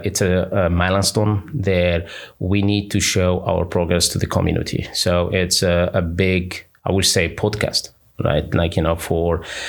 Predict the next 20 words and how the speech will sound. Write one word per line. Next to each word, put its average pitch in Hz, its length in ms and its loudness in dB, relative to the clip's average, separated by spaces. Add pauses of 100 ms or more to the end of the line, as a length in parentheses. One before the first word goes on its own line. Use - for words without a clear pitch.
(200)
uh, 90 340 2
the, 85 400 2
uh, 87 60 4
uh, 85 1200 2
for 87 480 0
the, 85 300 0
uh, 82 140 2
the, 85 440 0
the, 82 140 -2
the - 100 -4
companies 107 800 0
and, 85 260 2
you 85 120 2
know, 80 240 2
the, 82 300 0
uh, 82 320 0
supplier 104 800 0
and 90 160 2
even 143 240 2
customer, - 460 0